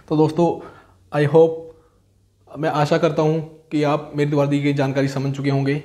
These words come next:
बहुत ही अच्छे से। और दोस्तों, मैं आपको एक बार फिर से रिपीट कर दूँ कि यहाँ पे कोई भी fake news नहीं है और ना ही यहाँ पे कोई मैं अपने side से कोई बताता हूँ। सब कुछ सबूत के सामने, आपके सामने है।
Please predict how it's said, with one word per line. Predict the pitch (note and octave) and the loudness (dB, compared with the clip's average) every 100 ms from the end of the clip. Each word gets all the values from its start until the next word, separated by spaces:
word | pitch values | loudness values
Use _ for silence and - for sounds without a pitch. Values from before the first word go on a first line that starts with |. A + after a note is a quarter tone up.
| - | -6
बहुत | A#2 B2+ | -6 -4
ही | C3 | -4
अच्छे | C3 C#3+ | -4 -4
से। | D3 | -4
और | C3 | -2
दोस्तों, | C#3+ C#3+ E3 E3 - C3+ | -2 -2 -2 -4 -8 -6
मैं | C3+ D3 - | -4 -4 -4
आपको | A#2+ C3+ D3+ - | -6 -4 -4 -4
एक | C#3 | -2
बार | D3+ | 0
फिर | - C#3+ | 0 0
से | D#3+ | 2
रिपीट | D3 D#3 | 0 0
कर | D3 | -2
दूँ | C3+ D3+ C#3+ | -2 -4 -4
कि | C3+ | -4
यहाँ | C#3 | -2
पे | D3+ | -2
कोई | D3 D3 | -2 0
भी | D#3 | 0
fake | D#3 | 0
news | C#3+ C#3 C3+ | 0 0 2
नहीं | C#3 C#3+ | 2 0
है | D#3+ D#3+ - - | -2 -8 -16 -12
और | C#3 | -6
ना | C#3+ | -4
ही | C#3+ D3+ | -2 -2
यहाँ | D3 | -2
पे | C#3+ C#3+ | -2 0
कोई | D#3 | 0
मैं | D3+ | 0
अपने | D3+ C3 D3 | -2 -2 0
side | C#3 C#3 | 0 0
से | C#3+ | 0
कोई | C#3+ | 0
बताता | C#3 B2 | 0 -4
हूँ। | C3+ C#3+ - - | -6 -6 -14 -10
सब | C#3+ D3+ | -6 -2
कुछ | D3+ | -2
सबूत | D3 D3+ | 0 -2
के | D3+ | -4
सामने, | C#3+ C#3+ D3+ | -2 -2 -2
आपके | C#3+ D3 | -2 -2
सामने | C#3+ D3 C#3+ | -2 -2 -2
है। | D3+ - | -4 -8